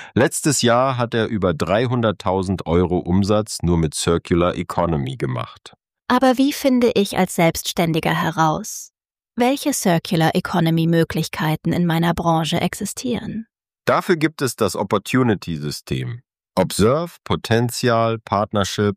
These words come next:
Speaker 1: Optimize, Resources, Technology, Understand, Network, Innovation, Transform, Yield.
Speaker 2: Das klingt komplex. Kannst du es vereinfachen?
Speaker 1: Natürlich. Beginne mit Observe.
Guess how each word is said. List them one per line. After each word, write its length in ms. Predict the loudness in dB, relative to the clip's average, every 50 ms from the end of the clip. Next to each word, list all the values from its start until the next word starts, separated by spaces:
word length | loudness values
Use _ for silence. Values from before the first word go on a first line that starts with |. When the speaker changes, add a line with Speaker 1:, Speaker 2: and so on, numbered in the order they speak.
| -4 -6 -2
Speaker 1:
Optimize, 840 | -2 -2 -2 _ 0 2 4 4 4 4 4 2 0 -2 -4 -2 0
Resources, 760 | 0 2 0 0 0 2 2 2 0 -2 -2 -4 -4 -4 -4
Technology, 880 | -2 -2 0 0 2 2 4 4 4 2 0 -2 -2 0 0 0 0 -2
Understand, 800 | -2 -2 0 2 0 0 -2 -2 0 0 2 2 2 0 -2 0
Network, 600 | 0 2 2 0 -2 -2 0 0 2 2 0 -2 -6 -12 _
Innovation, 840 | -2 0 2 2 2 2 0 0 0 -2 0 2 2 2 2 0 -2
Transform, 880 | -4 -4 -2 -2 -2 -4 -8 -6 -2 0 2 2 2 2 0 -2 -4 -8 _
Yield. 600 | -8 -2 0 2 2 0 0 -4 -10 -16 -18 _ _ _ _ _ _ _ -6
Speaker 2:
Das 160 | -4 -4 -4
klingt 320 | 0 0 2 2 0 0 0
komplex. 760 | 0 0 2 4 2 2 2 0 -4 -10 -14 -14 -16 -18 _ _ _ _ _ _ _ _ _ _ _ _ _ _ _ _ _ _ _ -10
Kannst 320 | -4 -4 -4 -4 -2 -2
du 60 | -2
es 120 | -2 -2 -2
vereinfachen? 840 | -2 -2 0 0 0 -2 -2 -4 -4 -4 -2 -2 -2 -2 -2 -4 -8 _ _ _ _ _ _ _
Speaker 1:
Natürlich. 720 | 0 0 0 2 2 4 4 4 4 2 -2 -6 -10 -20 -20 _ _ _ -20 -20 -20 -12 -4 0
Beginne 400 | 2 2 4 4 4 4 2 2
mit 280 | 2 0 -2 -2 -4 -6 0
Observe. 720 | 0 0 0 0 2 4 4 4 4 2 -2 -6 -14 -14